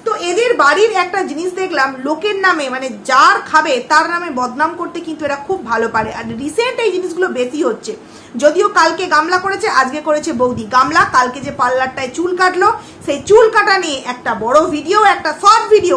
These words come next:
ওর শর্ট আইডিতে দিয়ে দিল, টাকা ইনকাম করে নিল। কিন্তু কালকের বড় ভিডিওটা কি বললো যে তোমরা কিন্তু যারা ব্লগিং করতে চাও তারা কিন্তু ওই পার্লারে একদম যেও না। এমনকি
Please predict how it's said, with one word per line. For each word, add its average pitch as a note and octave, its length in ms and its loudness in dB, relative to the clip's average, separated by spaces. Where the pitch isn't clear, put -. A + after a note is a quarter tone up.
ওর D4 80 0
শর্ট F4+ 200 4
আইডিতে F4 400 0
দিয়ে C#4+ 240 -4
দিল, C4+ 240 -4
টাকা E4 260 4
ইনকাম F#4+ 340 0
করে D4 180 2
নিল। B3+ 160 -4
কিন্তু E4 260 -8
কালকের F4 380 -6
বড় B3 280 0
ভিডিওটা F4 380 -2
কি F4 200 -4
বললো F#4 340 2
যে F4 200 -2
তোমরা F#4 320 2
কিন্তু A4 260 0
যারা E4 260 2
ব্লগিং C4 460 0
করতে G4 280 0
চাও C#4+ 260 -2
তারা C4 180 0
কিন্তু D#4+ 280 -8
ওই D4+ 60 -6
পার্লারে C4+ 360 -2
একদম C#4 300 -6
যেও A#3+ 220 -4
না। A3+ 120 -6
এমনকি D#4 500 -2